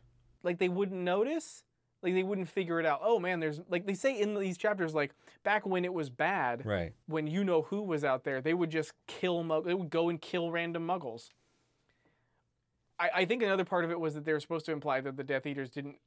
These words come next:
Speaker 1: uh, come together and say, "We're gonna rejoin
Speaker 2: Right.
Speaker 1: here." It was more like, "We're all getting drunk. We're, and now I wanna remind people that we can kill." <laughs>
Speaker 2: Right.
Speaker 1: Or we can, we hate muggles. Anyway, so, so
Speaker 2: Okay.
Speaker 1: th-, those things, uh,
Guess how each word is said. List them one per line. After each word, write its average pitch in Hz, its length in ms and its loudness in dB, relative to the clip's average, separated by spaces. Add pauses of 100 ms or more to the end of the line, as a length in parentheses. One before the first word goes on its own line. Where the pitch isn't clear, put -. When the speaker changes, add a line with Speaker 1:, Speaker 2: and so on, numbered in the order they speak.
(100)
Speaker 1:
uh, 156 60 -6 (140)
come 156 300 -4
together 135 400 0
and 131 120 -6
say, 139 120 -6
"We're 135 180 -6
gonna 131 240 -6 (120)
rejoin 131 440 -2
Speaker 2:
Right. 151 80 0
Speaker 1:
here." 175 220 -2 (220)
It 151 40 -2
was 139 80 -2
more 147 160 -2
like, 131 220 0
"We're 196 160 0
all 170 100 2
getting 170 240 -4
drunk. 165 340 -2 (340)
We're, 160 240 2
and 156 180 -2
now 175 220 4
I 175 100 6
wanna 202 240 2
remind 254 300 2
people 160 240 0
that 160 100 2
we 247 100 -2
can 208 160 -2
kill." 226 440 2
<laughs> - 40 -12
Speaker 2:
Right. 117 280 2
Speaker 1:
Or 160 40 0
we 202 80 2
can, 180 200 -2
we 226 160 4
hate 220 300 0
muggles. 220 460 2 (320)
Anyway, 143 460 0
so, 160 200 -4
so 160 360 2 (720)
Speaker 2:
Okay. 127 180 2
Speaker 1:
th-, - 100 -8
those 202 240 2
things, 185 260 0
uh, 160 60 -4